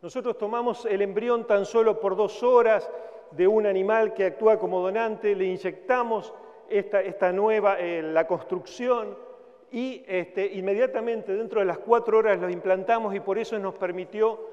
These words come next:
ser muy eficiente y ya desde una universidad, la Universidad Maimonides y la uni-, y la Universidad de Buenos Aires, poder, este, producir un animal,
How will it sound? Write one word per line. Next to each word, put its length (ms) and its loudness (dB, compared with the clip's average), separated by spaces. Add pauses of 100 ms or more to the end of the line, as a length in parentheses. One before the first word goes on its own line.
(160)
ser 240 0
muy 240 -4
eficiente 1080 -8
y 100 -10
ya 220 6
desde 300 4
una 220 2
universidad, 640 0
la 80 0
Universidad 420 -2
Maimonides 420 -2
y 40 -2
la 60 -4
uni-, 280 -8
y 40 -10
la 80 -8
Universidad 520 -4
de 80 -2
Buenos 360 -6
Aires, 460 -4 (360)
poder, 360 4
este, 380 -2
producir 440 -4
un 200 -2
animal, 560 0